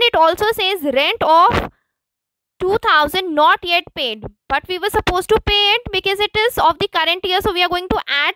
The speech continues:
two thousand. So net will be what? Twelve thousand. So let's see.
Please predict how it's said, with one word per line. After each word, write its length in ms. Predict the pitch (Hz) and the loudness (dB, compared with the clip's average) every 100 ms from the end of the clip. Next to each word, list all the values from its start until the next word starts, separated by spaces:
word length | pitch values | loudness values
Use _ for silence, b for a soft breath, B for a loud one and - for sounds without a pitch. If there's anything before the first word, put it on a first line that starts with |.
| - | -2
two 160 | 381 | -2
thousand. 580 | 427 339 262 233 214 185 _ _ _ _ | 0 0 -2 -6 -14 -14 _ _ _ _
So 140 | _ 330 | _ -6
net 340 | 320 370 - | 0 -2 0
will 180 | 392 381 | -2 -2
be 180 | 359 440 622 | 0 0 -2
what? 560 | 330 294 330 554 - - _ | -2 2 4 2 -2 -8 _
Twelve 300 | - 320 381 | -2 -2 -2
thousand. 420 | 370 277 269 285 | -2 -2 -4 -8
So 60 | 349 | -4
let's 280 | 320 330 - | -2 -2 -2
see. 160 | 403 | -2